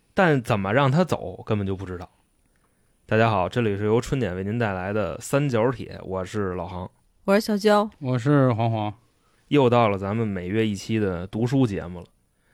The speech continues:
Speaker 1: 那今天呢，给大家带来的这本书啊，叫《癌症密码》，这也是一本新书啊，今年刚出版的。那在说这本书之前呢，我就先跟大家说一下啊，这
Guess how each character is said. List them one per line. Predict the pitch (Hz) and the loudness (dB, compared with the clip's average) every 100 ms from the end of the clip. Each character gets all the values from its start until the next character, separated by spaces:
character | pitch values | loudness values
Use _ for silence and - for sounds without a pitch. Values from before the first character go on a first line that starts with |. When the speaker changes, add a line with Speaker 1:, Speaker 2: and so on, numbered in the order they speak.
| _ | _
Speaker 1:
那 | 117 | -2
今 | 120 151 | 4 4
天 | 135 120 | 4 4
呢， | 104 | 0
给 | 98 92 | -2 -4
大 | 107 104 | -4 -2
家 | 110 113 110 | 0 0 0
带 | 107 110 95 | 0 0 0
来 | 90 107 | -2 0
的 | 113 | 0
这 | 110 | 0
本 | 90 | -2
书 | - - 120 | -8 -2 0
啊， | 92 78 95 _ _ _ _ | 0 -2 -14 _ _ _ _
叫 | - 110 95 87 - _ | 0 2 2 -2 -10 _
《癌 | 104 104 | -2 2
症 | 131 135 107 | 2 2 2
密 | 110 113 | 0 0
码》， | 95 - 90 _ _ _ _ | -4 -10 -18 _ _ _ _
这 | - 208 | 2 4
也 | 117 90 | 4 2
是 | 117 | 2
一 | 143 | 2
本 | 98 | 0
新 | - 175 175 | -2 2 2
书 | 170 175 160 | 2 0 0
啊， | - 82 - _ | 0 -4 -14 _
今 | 160 165 | 2 2
年 | 147 101 107 123 123 | 4 0 0 0 -2
刚 | 117 139 131 127 | 2 2 4 0
出 | - - | -6 -4
版 | 98 80 - | -4 -6 -10
的。 | - _ _ _ _ _ _ | -18 _ _ _ _ _ _
那 | 175 | 0
在 | 208 165 | 4 2
说 | 123 190 202 | 2 4 4
这 | 147 | 4
本 | 95 | 2
书 | - 151 | -2 -2
之 | 165 | -2
前 | 131 87 107 | -2 -4 -4
呢， | 113 | -4
我 | 82 | -4
就 | 95 | -6
先 | 101 160 170 170 | -2 0 2 0
跟 | 165 165 | -2 -2
大 | 117 | -2
家 | 95 123 139 | -2 -2 -2
说 | 143 - 175 131 | -4 0 2 2
一 | |
下 | 98 85 | 0 -8
啊， | 85 90 | -12 -14
这 | 95 117 107 | -4 -2 -2